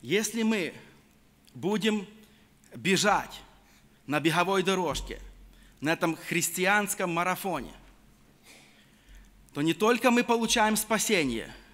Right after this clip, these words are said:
но получаем и награду. Когда мы войдём в Царство, Иисус встретит нас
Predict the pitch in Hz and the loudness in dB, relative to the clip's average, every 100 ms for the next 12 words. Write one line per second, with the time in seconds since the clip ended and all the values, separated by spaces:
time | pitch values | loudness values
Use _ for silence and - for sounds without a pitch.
0 | - _ _ _ _ 131 139 156 156 170 | -20 _ _ _ _ -8 -4 -2 0 0
1 | 165 156 156 143 147 151 127 107 - - | -2 -4 -4 -2 -2 0 -2 -4 -16 -20
2 | - _ _ _ - - 123 147 151 139 | -20 _ _ _ -20 -12 -4 0 0 2
3 | 160 151 196 220 - 208 156 - - 90 | 0 2 0 0 -2 -2 -2 -4 -8 -12
4 | - - - - 135 139 - 156 - 160 | -14 -20 -20 -14 -6 -2 -2 -2 -2 -2
5 | 180 160 139 127 - - | -2 -4 -6 -8 -8 -12